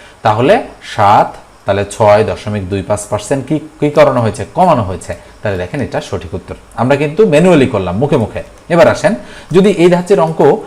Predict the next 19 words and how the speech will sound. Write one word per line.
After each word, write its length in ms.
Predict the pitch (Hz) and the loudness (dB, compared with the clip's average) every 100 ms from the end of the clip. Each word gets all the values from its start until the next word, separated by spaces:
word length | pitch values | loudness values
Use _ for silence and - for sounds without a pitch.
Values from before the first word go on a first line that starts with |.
| - | -14
শর্টকাট 480 | - 202 202 - 202 | 0 2 2 2 0
মেথডে 500 | 143 117 123 98 113 | 2 -2 -2 -4 -4
আপনি 220 | 139 123 | -4 -6
করতে 280 | 107 - 104 | -4 -4 -4
চান, 240 | - 90 117 - | -6 -8 -10 -4
তো 200 | 113 110 - | 0 0 0
বাড়ানো 360 | 98 101 117 127 | 0 2 2 0
হয়েছে, 300 | 131 127 127 | -4 -4 -4
কমানো 420 | 104 104 113 113 | -2 -2 0 0
হয়েছে, 380 | 107 110 156 202 - - | 0 -2 -2 -2 -4 -10
এই 100 | 110 | -6
ধরনের 280 | 107 117 117 | -2 0 0
অঙ্ক 200 | 98 98 | 0 0
আপনাকে 360 | 156 - 107 110 | -2 -2 -6 -6
করতে 280 | 107 - 110 | -6 -4 -2
হবে 220 | 120 120 | -2 -2
কি, 260 | 123 214 262 - - | -2 -4 -4 -14 -12
আহ, 320 | 107 95 90 90 | -4 -4 -4 -4
যে 260 | 104 113 | -2 -2